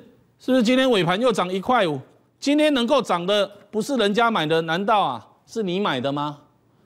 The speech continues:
是不是？我讲的东西有没有？是不是？你再来看看台药之后呢，奇鋐也一样，今天啊涨了五块。奇鋐，各位还有什么？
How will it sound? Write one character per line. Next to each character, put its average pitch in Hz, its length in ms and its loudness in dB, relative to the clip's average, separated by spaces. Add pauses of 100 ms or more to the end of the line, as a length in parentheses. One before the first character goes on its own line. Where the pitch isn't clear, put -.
是 - 140 -6
不 294 100 2
是？ 269 240 2 (680)
我 247 120 2
讲 247 160 0
的 254 120 0
东 285 160 0
西 285 120 -4
有 269 120 0
没 254 100 0
有？ 285 160 0 (420)
是 294 140 -6
不 285 80 -2
是？ 277 220 0 (260)
你 226 160 -4
再 311 140 2
来 269 120 0
看 294 160 -2
看 294 220 0 (320)
台 247 160 2
药 302 160 2
之 311 180 -8
后 302 180 2
呢， 262 180 -4 (200)
奇 269 280 -4
鋐 247 180 0
也 196 220 0
一 - 20 -4
样， 254 240 0
今 262 160 -6
天 262 160 0
啊 208 160 0
涨 160 180 -4
了 185 120 0
五 147 160 -2
块。 208 260 -4 (1600)
奇 247 180 -2
鋐， 226 240 0 (580)
各 254 120 2
位 277 200 2 (180)
还 226 120 0
有 294 100 2
什 254 120 -2
么？ 240 400 -2